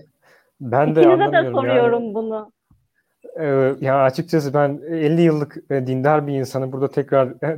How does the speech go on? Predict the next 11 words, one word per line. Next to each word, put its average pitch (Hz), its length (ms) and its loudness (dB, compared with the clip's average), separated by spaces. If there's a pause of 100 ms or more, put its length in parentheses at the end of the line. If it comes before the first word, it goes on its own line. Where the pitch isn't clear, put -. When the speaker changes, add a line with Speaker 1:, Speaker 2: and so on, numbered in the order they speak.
(120)
Speaker 1:
benim 139 360 0
babam 139 320 2
dindar 135 400 -2
diyecek 143 380 -4
değilim. 135 300 0
Yani 120 360 -4
o, 147 160 -8
o 151 120 0
gün 143 200 -2 (420)
bütün 135 220 -6
Ankara, 139 680 4